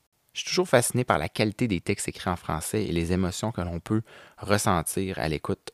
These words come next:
des différentes chansons. C'est pour cela que les trois prochains disques se trouvent dans mes recommandations. Tout d'abord, Vincent Vallière et Le Repère tranquille, qui m'a permis de le découvrir juste avant qu'il décolle véritablement avec, euh, un immense succès. L'album Fox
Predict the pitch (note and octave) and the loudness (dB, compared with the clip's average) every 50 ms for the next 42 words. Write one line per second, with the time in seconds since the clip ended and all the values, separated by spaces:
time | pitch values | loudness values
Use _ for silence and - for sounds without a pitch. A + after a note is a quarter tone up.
0 | _ - - D#2+ E2 E2 E2 - - - F2+ E2 F2 G2 F#2+ - - - C#2 C2+ | _ -8 -4 -2 -2 -2 -2 -4 -4 -2 -2 0 2 2 2 0 0 -2 -2 -4
1 | - - - - _ - _ - - _ _ - - - - - - C#3 D3+ D#3+ | -6 -8 -10 -14 _ -20 _ -20 -20 _ _ -20 -20 -10 0 2 4 4 6 4
2 | - A2+ E2+ - - - B2+ B2+ - A2 - - D2+ D#2 D#2+ G#2 - - - - | 4 2 2 2 4 4 4 4 4 0 -2 0 -2 -2 -2 -4 -6 -8 -4 -4
3 | - - - - A2 A2 G#2+ G#2 F#2+ D#2 D#2 F2 E2 D#2 F#2 - F2 E2+ D#2+ D#2+ | -4 -4 0 2 2 2 4 2 0 0 0 -2 -2 -2 0 2 2 2 2 2
4 | - - - - - - - _ _ _ _ _ _ _ - - - _ - - | 0 -2 -4 -10 -12 -14 -16 _ _ _ _ _ _ _ -20 -20 -20 _ 0 8
5 | - G2+ G2 F2+ - - - - E2+ E2+ E2 - G#2 G2+ G2 F2 E2 E2 E2+ E2+ | 8 10 10 10 6 4 0 -2 -2 -2 0 2 2 4 4 4 4 4 4 2
6 | E2+ F2 E2+ - - - F2 F2 E2+ E2+ E2+ D2+ - - - - - F2+ F2+ F#2 | 2 2 0 -4 -2 -2 0 0 2 2 0 0 0 -2 -4 -2 0 0 0 0
7 | - - B2 C3 - - - - - - _ - - - E2+ - F#2+ E2+ F#2 F#2+ | 0 -4 -4 -4 -4 -6 -8 -14 -20 -20 _ -12 -4 -2 0 2 2 2 4 4
8 | G2+ F#2+ F#2 D#2+ E2 D#2+ F2+ - - F2 E2+ - G2 G2 - - - D#2 F2+ - | 2 2 2 0 2 2 2 0 0 -4 -4 -2 -4 -4 -2 -4 -4 -4 -4 -2
9 | - - E2+ F#2 G#2 - F2 E2 D#2 D2+ F2 D#2+ - - - G2+ G2 F2+ D#2+ - | 0 0 2 2 0 0 -2 -4 0 0 0 0 2 2 2 2 2 2 -2 -6
10 | - - - - D#2 E2+ C#2+ C#2 D2+ D#2+ E2+ E2+ E2+ - - - - - - - | -12 -8 -6 -4 -4 -2 -2 -2 -2 -2 -2 -4 -4 -6 -10 -10 -10 -10 -10 -8
11 | - - - D#2+ E2+ F2 F2 F2 E2 E2 F2 F#2 - - - - - - - - | -8 -6 -2 0 2 2 2 2 0 -2 -2 -4 -8 -10 -8 -4 -2 -2 -2 -4
12 | _ _ - - - - - - - - _ _ - G2+ G#2 G2+ F2 G2+ G2 F2 | _ _ -20 -20 -20 -20 -20 -20 -20 -20 _ _ 4 6 6 6 6 4 4 2
13 | E2+ - - - - - - - - - | 0 -2 2 2 2 2 2 -4 -8 -8